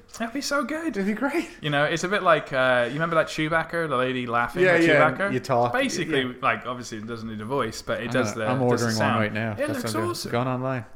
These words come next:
Speaker 1: It looks awesome.
Speaker 2: That's so good.
Speaker 1: Uh, I'm not sure. I think there are a hundred, but I could be wrong. Like, they might be less.
Speaker 2: Yeah.
Speaker 1: They're probably
Speaker 2: They're out now or they're coming out soon?
Speaker 1: I think they're coming out soon. I, they're probably five dollar headphones,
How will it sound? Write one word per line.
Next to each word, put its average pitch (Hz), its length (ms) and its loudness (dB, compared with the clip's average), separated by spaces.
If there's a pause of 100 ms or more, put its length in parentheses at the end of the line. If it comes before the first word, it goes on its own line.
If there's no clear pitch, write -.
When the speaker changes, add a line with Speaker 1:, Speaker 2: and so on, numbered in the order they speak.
(100)
Speaker 1:
It - 80 -12
looks 240 240 -12
awesome. 214 540 -10
Speaker 2:
That's - 160 -12
so 110 220 -6
good. 123 400 -4 (160)
Speaker 1:
Uh, 131 260 0
I'm 156 120 6
not 240 140 4
sure. 247 160 -6
I 160 140 2
think - 720 -8 (100)
there 143 120 2
are 139 520 4
a 135 100 -2
hundred, 156 420 -2
but 87 80 -4
I 110 80 -4
could 120 200 -6
be 113 80 -6
wrong. 101 320 -8
Like, 110 300 -8
they 120 120 -8
might 117 180 -2
be 110 100 -8
less. 101 300 -10 (180)
Speaker 2:
Yeah. 120 200 0 (220)
Speaker 1:
They're 135 80 0
probably 160 240 6
Speaker 2:
They're 151 140 8
out 131 60 0
now 156 240 4
or 170 80 4
they're 127 80 0
coming 113 220 -4
out 104 140 -6
soon? 101 220 -12
Speaker 1:
I 143 80 2
think 165 220 -6
they're 147 100 -2
coming 131 240 -6
out 110 180 -6
soon. 98 440 -8
I, 120 100 -8
they're 135 160 -2
probably 151 400 -2
five 135 280 0
dollar 117 200 -2
headphones, 123 600 -6